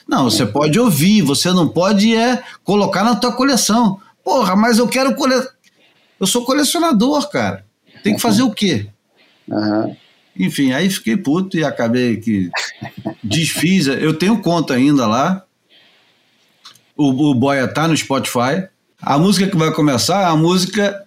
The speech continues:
Speaker 1: que tem a ver o, com, com a imagem falada de hoje, porque é uma música que faz menção a uma banda que é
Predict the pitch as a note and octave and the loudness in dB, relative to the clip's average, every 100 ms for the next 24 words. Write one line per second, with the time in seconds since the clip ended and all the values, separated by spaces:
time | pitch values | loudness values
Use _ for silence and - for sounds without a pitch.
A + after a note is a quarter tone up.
0 | _ _ E3+ D#3 G3 G#3+ C#3+ C#3 F#3+ E3+ | _ _ -6 -2 0 2 2 2 2 2
1 | D#3 D#3 D3 D3 C3+ A#2+ G#2+ G2 G2 D3 | 0 -2 0 2 4 4 2 0 -2 0
2 | C#3+ D3 C#3 C3+ B2+ B2+ A#2 B2 A#2 A2 | 2 2 2 0 0 0 0 2 2 2
3 | A#2 D#3+ E3 G2+ G2 G2+ - _ A#2 G#2 | 2 2 2 0 -4 -14 -18 _ -10 -6
4 | B2 D3 D3+ A#2+ D3 D3+ D3+ - E3 G3 | -2 0 2 2 2 0 -4 -4 -2 0
5 | F#3+ F3 C3+ - C3 D3+ F3 F#3+ _ _ | 2 2 0 0 0 0 0 -4 _ _
6 | _ _ _ _ _ _ _ _ _ A2 | _ _ _ _ _ _ _ _ _ -2
7 | B2+ C3+ C3 A2 A2 C3+ D3+ C#3 - C#3 | 0 2 2 2 2 2 0 -2 -2 0
8 | C#3 C#3+ D#3 C3+ - | 2 0 0 -2 -4